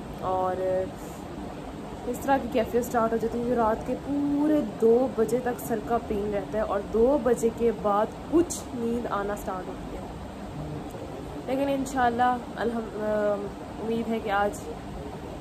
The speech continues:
जो है ना थकावट है जिस्म में, तो इंशाल्लाह नींद आ जाएगी। बस मैं नींद की वजह से बहुत ज़्यादा परेशान हूँ और कोई बात नहीं।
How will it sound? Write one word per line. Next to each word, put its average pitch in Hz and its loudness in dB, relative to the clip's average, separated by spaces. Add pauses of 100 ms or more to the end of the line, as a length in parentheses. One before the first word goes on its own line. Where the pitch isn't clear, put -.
(320)
जो 240 -2
है 220 2
ना 214 2
थकावट 220 4
है 226 2
जिस्म - -2
में, 214 -2
तो 190 -2
इंशाल्लाह 196 -2
नींद 190 -2
आ 180 -2
जाएगी। 185 -6
बस 202 -2
मैं 208 -2
नींद 214 -2
की 269 0
वजह 240 4
से 240 -2
बहुत 202 0
ज़्यादा 202 -4
परेशान 196 -4
हूँ 247 -6
और 208 -2
कोई 185 -6
बात 170 -6
नहीं। - -8